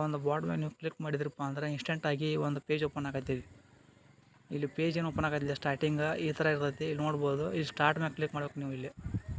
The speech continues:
ಸ್ಟಾರ್ಟ್ ಕ್ಲಿಕ್ ಮಾಡಿದ್ರಪ್ಪ ಅಂದ್ರೆ ನಮ್ಗೆ ಬೇಕಾಗಿರುವಂಥ ಮೂವಿಗಳನ್ನ ಇಲ್ಲಿ ಸರ್ಚ್, ಇಲ್ಲಿ ಟೈಟಲ್ ಬರ್ದ ಸೆಂಡ್ ಮಾಡಿದ್ರಪ್ಪ ಅಂದ್ರೆ ಇವರಿಗೆ ಇನ್ಸ್ಟಂಟಾಗಿ ಈ ಥರ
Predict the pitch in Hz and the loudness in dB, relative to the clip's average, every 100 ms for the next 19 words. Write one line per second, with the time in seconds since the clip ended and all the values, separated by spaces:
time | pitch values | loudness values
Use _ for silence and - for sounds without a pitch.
0 | - - - - 151 156 - 160 165 156 | -10 -14 -12 0 4 4 0 -2 2 2
1 | 151 143 147 156 156 147 147 151 156 156 | 2 0 -4 -4 0 2 2 4 2 2
2 | 156 151 147 151 151 151 147 - 147 165 | 0 0 0 0 0 0 -2 0 0 0
3 | 175 147 139 139 139 139 156 147 147 147 | -4 -2 -2 0 0 0 2 2 2 0
4 | 160 - - - - _ - 160 160 156 | -2 -4 -12 -20 -20 _ -6 -2 -2 0
5 | 151 156 - 143 143 143 139 139 165 170 | -2 -2 -4 -4 0 -2 -2 -2 -2 -2
6 | 143 - 160 156 147 143 156 156 147 | 0 2 2 2 2 0 -2 -2 0